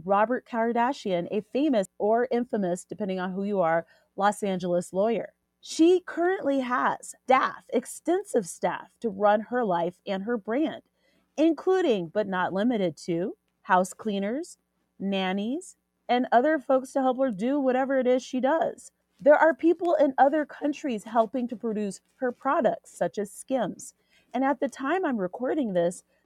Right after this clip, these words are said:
the family's production company was looking for unpaid interns. I won't even go through self-checkout because I'm not working at a grocery store and they're looking for unpaid interns.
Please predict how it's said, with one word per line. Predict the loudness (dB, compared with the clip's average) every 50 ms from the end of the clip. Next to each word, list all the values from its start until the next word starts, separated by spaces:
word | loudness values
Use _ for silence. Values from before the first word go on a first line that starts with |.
| _
the | -4 -4
family's | 0 2 2 2 4 4 2 2 2 0 -2
production | -4 -4 0 0 2 0 0 -2 -6 -10 -8
company | -6 -6 -6 -4 -4 -4 -4 -4 -4
was | -4 -6 -6 -4
looking | -4 -2 -2 -2 0 -2 -2 -2 -2 _
for | 0 2 4 4 4 2 0 -4 _ _ -20 -20 _ _ _ 4
unpaid | 6 6 6 6 4 0 -2 _ -6 -2 0 2 2 2 0 -2 -4 _ -2
interns. | -2 -2 -2 -2 -2 -4 -6 -6 -6 -10 _ _ -20 _ _ _ _ _ _ _ _ _ _ 2
I | 4 4
won't | 6 4 4 2 2
even | 0 2 4
go | 6 6 4
through | 4 2 -2
self-checkout | 2 2 2 2 0 0 -2 -2 2 4 4 4 4 4
because | 2 2 2 2 4
I'm | 2 2 2
not | 2 0 0 0
working | -2 -2 -2 -2 -2
at | -2 -2
a | 0
grocery | 0 0 0 0 -2 -4
store | -6 -4 -2 0 0 2 2 0 -2 -6 _ _ _ _ _ _ -6
and | -4 -2 2
they're | 2 2 4 2
looking | 2 0 -2 -2 -4 -6
for | -4 -2 -2 -2 -2 -2
unpaid | -4 -6 -6 -4 -6 -6 -6 -4
interns. | -6 -8 -8 -8 -10 -14 -14 -16 -20 -20